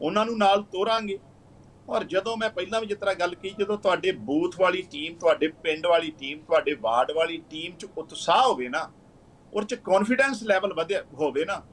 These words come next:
ਤੇ ਫਿਰ ਚੋਣਾਂ ਜਿੱਤਣੀਆਂ ਬਹੁਤ ਔਖੀਆਂ ਨਹੀਂ ਆ। ਸ਼੍ਰੋਮਣੀ ਅਕਾਲੀ ਦਲ ਬਾਦਲ ਦਾ ਐਗਜ਼ਾਮਪਲ ਹੈ, ਕਾਡਰ ਉਹਨਾਂ ਕੋਲ ਅੱਜ ਵੀ ਹੈਗਾ, ਲੇਕਿਨ ਕਾਡਰ 'ਚ ਜਿਹੜਾ ਉਤਸ਼ਾਹ ਆ, ਉਹਦੇ 'ਚ ਬਹੁਤ ਕਮੀ ਆ। ਉਹਦਾ ਕਾਰਨ ਹੈ ਕਿ ਲੀਡਰਸ਼ਿਪ ਦੀ ਕ੍ਰੈਡੀਬਿਲਟੀ ਖਤਮ ਹੋ ਚੁੱਕੀ ਆ।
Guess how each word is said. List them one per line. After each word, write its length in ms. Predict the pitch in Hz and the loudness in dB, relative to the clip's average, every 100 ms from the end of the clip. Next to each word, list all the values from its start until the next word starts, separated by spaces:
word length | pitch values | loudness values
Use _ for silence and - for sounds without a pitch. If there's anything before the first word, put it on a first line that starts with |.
| - - - - | -20 -20 -10 -2
ਤੇ 120 | 226 | -2
ਫਿਰ 400 | 214 190 208 220 - | -2 -2 0 0 -4
ਚੋਣਾਂ 440 | 180 185 208 214 151 | -6 -2 0 0 -4
ਜਿੱਤਣੀਆਂ 500 | 156 160 190 190 196 | -10 -8 -10 -4 -4
ਬਹੁਤ 300 | 165 151 175 | 0 0 0
ਔਖੀਆਂ 360 | 147 - 165 151 | -4 -6 -6 -6
ਨਹੀਂ 220 | 135 170 | -6 -6
ਆ। 100 | 123 - - - - | -8 -8 -20 -20 -10
ਸ਼੍ਰੋਮਣੀ 540 | - 170 185 202 220 | -2 2 4 2 0
ਅਕਾਲੀ 280 | 214 180 190 | 2 2 2
ਦਲ 180 | 202 202 | 2 2
ਬਾਦਲ 300 | 160 156 185 | 4 2 0
ਦਾ 140 | 185 | 0
ਐਗਜ਼ਾਮਪਲ 520 | 185 139 147 151 180 175 | 0 0 -4 -4 -4 -4
ਹੈ, 160 | 190 - - - - | -6 -10 -20 -20 -2
ਕਾਡਰ 280 | 170 170 214 | 2 2 0
ਉਹਨਾਂ 260 | 196 220 | -2 -2
ਕੋਲ 200 | 226 208 | -2 0
ਅੱਜ 140 | 160 202 | 0 -2
ਵੀ 180 | 240 190 | -8 -2
ਹੈਗਾ, 360 | 147 127 113 - - - - | -2 -4 -10 -12 -20 -20 -14
ਲੇਕਿਨ 340 | 139 202 226 214 | -8 -6 -6 -4
ਕਾਡਰ 400 | - 175 175 214 | 2 2 2 -2
'ਚ 140 | 233 | -4
ਜਿਹੜਾ 460 | 220 214 208 202 - - | -2 2 4 2 -2 -12
ਉਤਸ਼ਾਹ 540 | 156 156 - 185 202 208 | -12 -12 -4 2 4 4
ਆ, 160 | 208 - | 0 -4
ਉਹਦੇ 240 | 185 208 | -4 -2
'ਚ 120 | 214 202 | -2 -4
ਬਹੁਤ 640 | - 160 214 208 202 - | 0 4 6 4 2 -2
ਕਮੀ 380 | - 151 170 196 | -6 -6 -4 -2
ਆ। 60 | |
ਉਹਦਾ 180 | 180 180 | 0 0
ਕਾਰਨ 360 | - 143 170 196 | 2 2 2 -2
ਹੈ 60 | |
ਕਿ 120 | 196 | -6
ਲੀਡਰਸ਼ਿਪ 520 | 160 151 156 165 - - | -2 -2 -2 -6 -12 -16
ਦੀ 120 | 185 | -10
ਕ੍ਰੈਡੀਬਿਲਟੀ 640 | - 143 143 170 180 - | 0 0 0 -4 -6 -8
ਖਤਮ 260 | - 151 175 | -4 -4 -4
ਹੋ 100 | 170 | -10
ਚੁੱਕੀ 360 | 160 - 160 | -10 -16 -6
ਆ। 120 | 160 | -6